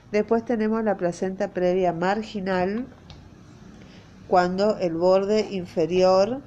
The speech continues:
placentario llega hasta el orificio cervical interno, y la placenta previa lateral, cuando el borde inferior de la placenta se halla a siete o diez centímetros del orificio cervical interno.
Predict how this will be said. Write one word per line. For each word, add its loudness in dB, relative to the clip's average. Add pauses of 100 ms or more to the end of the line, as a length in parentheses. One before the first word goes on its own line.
(520)
placentario 0 (400)
llega 2
hasta 0
el 2
orificio -4
cervical -2
interno, -2 (440)
y -2
la 4
placenta 0
previa 2
lateral, 4 (360)
cuando 2
el -2
borde 2
inferior 0
de 0
la 2
placenta -4
se -2
halla 2
a -4
siete -2
o 2
diez 0
centímetros -6
del -6
orificio -4
cervical -4
interno. 0